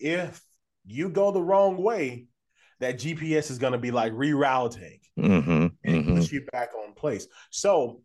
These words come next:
Speaker 1: God is so faithful to be like, "Hey, even if you do get off track, or even if you don't do what I was,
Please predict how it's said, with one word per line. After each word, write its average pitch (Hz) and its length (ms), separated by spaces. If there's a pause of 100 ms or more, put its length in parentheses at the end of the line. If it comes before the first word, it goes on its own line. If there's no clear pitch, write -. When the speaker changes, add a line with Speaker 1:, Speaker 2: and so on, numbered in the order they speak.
(100)
Speaker 1:
God 165 380
is 151 160
so 165 200
faithful 156 640
to 135 120
be 127 120
like, 120 220
"Hey, 147 200
even 170 260
if 160 160
you 160 100
do 160 340
get 143 180
off 117 200
track, 92 320
or 113 160
even 131 180
if 139 160
you 135 120
don't 143 480 (420)
do 151 320
what 127 320
I 123 160
was, 123 380